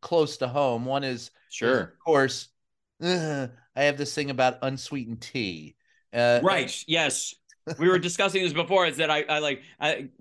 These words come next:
Speaker 2: first of all, how do you unsweeten something? You don't, who,
Speaker 1: You
Speaker 2: what kind of an
Speaker 1: can't.
Speaker 2: asshole puts,
Speaker 1: <laughs>
Speaker 2: you can't, you can't, what kind of an asshole puts sugar in a beverage and then takes it out
Speaker 1: Takes it
Speaker 2: again?
Speaker 1: out. <laughs> That's
Speaker 2: Secondly, you know, when we, when we were discussing it, it, it occurred to me, like,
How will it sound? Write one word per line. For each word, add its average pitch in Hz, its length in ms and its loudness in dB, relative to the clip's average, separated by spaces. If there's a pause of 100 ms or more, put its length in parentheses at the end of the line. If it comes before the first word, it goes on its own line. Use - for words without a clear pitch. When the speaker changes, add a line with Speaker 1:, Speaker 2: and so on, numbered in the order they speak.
(100)
Speaker 2:
first 175 160 0
of 165 40 0
all, 160 140 6
how 151 140 2
do 156 40 2
you 147 80 4
unsweeten 147 380 0
something? 147 420 0
You 139 80 2
don't, 135 200 -2
who, 147 280 -8
Speaker 1:
You 254 120 2
Speaker 2:
what 160 100 2
kind 170 140 2
of 359 60 8
an 381 40 8
Speaker 1:
can't. 359 140 10
Speaker 2:
asshole 139 140 6
puts, 151 320 0 (200)
Speaker 1:
<laughs> 180 160 0
Speaker 2:
you 269 100 2
can't, 180 320 4
you 139 80 -4
can't, 175 240 0 (140)
what 185 120 -2
kind 196 120 2
of 175 60 2
an 175 60 2
asshole 170 240 0
puts 175 200 -2
sugar 170 300 -2
in 151 60 -2
a 139 60 0
beverage 143 360 0
and 151 80 0
then 147 120 -2
takes 151 300 -4
it 151 80 -2
out 165 160 4
Speaker 1:
Takes 151 60 6
it 277 100 10
Speaker 2:
again? 320 240 8
Speaker 1:
out. 156 260 4 (180)
<laughs> - 180 -14
That's 233 180 2
Speaker 2:
Secondly, 180 500 0 (200)
you 156 160 2
know, 147 80 4
when 151 180 2
we, 170 240 0
when 151 160 -4
we 170 100 -2
were 196 60 6
discussing 151 420 0
it, 135 120 4
it, 131 260 0
it 139 100 0
occurred 170 280 0
to 160 80 -4
me, 147 100 0
like, 131 260 -2